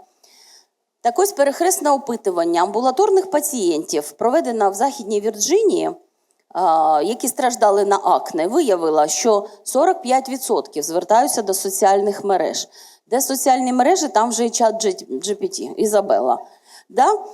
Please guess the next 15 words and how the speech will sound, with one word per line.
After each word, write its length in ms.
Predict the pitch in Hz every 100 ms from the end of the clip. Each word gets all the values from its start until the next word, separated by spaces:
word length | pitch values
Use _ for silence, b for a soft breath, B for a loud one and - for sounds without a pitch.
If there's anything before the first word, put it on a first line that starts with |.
| B
Щоб 240 | - 269 277
отримувати 640 | - 381 381 320 285 247
поради 420 | 247 247 277 277
до 140 | 220
лікування 580 | 240 240 233 240 254 247 -
акне. 560 | 160 - - 143 127 - _ _ _ _ -
От 160 | 208 220
серед 320 | 285 294 262
жінок 400 | 285 320 254 247
це 140 | 233
кожна 360 | 220 262 254 254
друга, 440 | 269 392 330 185
п'ятдесят 520 | 170 196 202 - 269
чотири 300 | - - 233
відсотки, 560 | 214 208 - 151 -